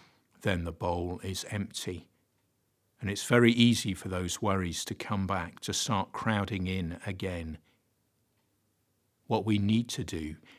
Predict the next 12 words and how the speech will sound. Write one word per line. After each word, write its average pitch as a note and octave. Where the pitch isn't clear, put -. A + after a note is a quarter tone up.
is G2
replace A2+
the G2+
worries E2
with E2+
something -
else. E2
Verse F2
nineteen G2
encourages F2+
us D#2
to E2+